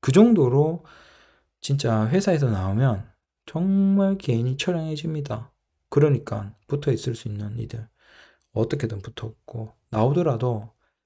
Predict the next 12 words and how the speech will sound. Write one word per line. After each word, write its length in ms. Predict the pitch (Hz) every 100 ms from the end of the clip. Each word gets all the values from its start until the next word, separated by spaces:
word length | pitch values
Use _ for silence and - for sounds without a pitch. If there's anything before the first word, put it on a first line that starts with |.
| _
너무 200 | - 110
무리하면 480 | 113 139 160 120 107
안 100 | 95
되고, 320 | 104 104 107
상가 280 | - 147 143
투자 180 | 143 -
이런 220 | 135 117
건 120 | 123 139
아예 220 | 143 131
생각도 420 | 127 165 165 -
하지 140 | 101 110
말고, 420 | 110 110 - -